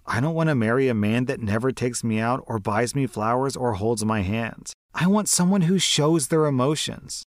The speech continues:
I don't know if me and my boyfriend are going to work out since it's still new, but at least now I know I have options. Then O P posted an update. "I was super nervous to have the talk with my fiancé, but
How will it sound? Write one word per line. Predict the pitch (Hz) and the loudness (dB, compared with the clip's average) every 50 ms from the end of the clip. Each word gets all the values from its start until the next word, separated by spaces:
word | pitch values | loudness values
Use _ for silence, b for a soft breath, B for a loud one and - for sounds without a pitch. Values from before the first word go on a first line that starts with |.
| _ _ - | _ _ -2
I | - 185 | 0 2
don't | 220 226 185 123 | 2 2 2 2
know | 117 113 113 110 | 2 2 2 2
if | 95 - | 0 0
me | 104 101 104 | 0 2 2
and | 107 107 | 2 2
my | 107 104 101 | 2 0 0
boyfriend | 90 - 101 101 98 - - 110 101 | 0 0 0 0 0 0 -2 -2 -2
are | 98 | -2
going | 90 104 101 98 107 101 | 0 0 -2 0 0 -2
to | 98 95 | -4 -4
work | 101 98 92 - | -2 -4 -4 -2
out | 104 98 98 98 92 90 92 - | -2 -2 0 0 -2 -2 -6 -8
since | - - 117 117 101 - | -10 -6 -6 -6 -4 -4
it's | 117 104 - | -4 -2 -2
still | - - - 110 110 104 | -4 -2 0 -2 0 0
new, | 98 95 98 101 101 95 - - - - - - - | 0 0 0 -2 -2 -4 -6 -8 -12 -14 -16 -16 -10
but | - 98 104 110 113 120 - - | -6 -2 -2 0 -2 -2 -4 -8
at | - 110 | -14 -8
least | - 113 135 143 - 92 | -6 -4 -4 -4 -2 -2
now | 95 101 117 131 143 151 147 135 - | -2 0 0 0 0 0 -2 -2 -4
I | - 120 120 | -4 -2 0
know | 104 107 117 131 | 0 0 0 0
I | 135 110 | 0 0
have | 113 120 113 107 | -2 -2 -2 0
options. | 107 123 135 - - - - - - - - - - _ _ _ _ _ _ - | -2 -2 -2 -4 -8 -12 -12 -12 -12 -12 -12 -12 -12 _ _ _ _ _ _ -4
Then | 110 127 131 120 110 107 - - | -2 0 0 2 0 -2 -2 -2
O | 104 104 | -2 -2
P | 98 - 110 107 | 0 0 -2 -2
posted | - - 104 101 98 - 110 104 | 0 0 -2 -2 -2 -2 -2 -2
an | 101 101 | 0 0
update. | 101 101 95 - - - - - - - _ _ _ _ - | 0 -2 -2 -4 -8 -8 -8 -8 -12 -14 _ _ _ _ -4
"I | - 131 139 | -2 0 0
was | 135 135 131 - | 2 2 2 2
super | - - - 123 117 120 113 - 120 107 | 2 0 2 2 0 0 0 0 0 0
nervous | 104 104 101 104 101 110 98 - | 2 0 0 0 -2 -2 -4 -2
to | - 101 | -2 -2
have | 92 101 98 98 | -2 -2 -2 -2
the | 101 | -4
talk | - - 98 101 98 - | -4 -2 -4 -4 -4 -4
with | - - - | -6 -4 -2
my | 98 98 95 | -2 -2 -2
fiancé, | 82 - 104 98 92 95 98 95 - - 95 95 - - - - - - _ - | -4 -4 -4 -4 -2 -2 -4 -4 -6 -8 -10 -10 -10 -12 -12 -16 -18 -20 _ -8
but | 113 101 101 98 101 - | -4 -2 0 0 -2 -4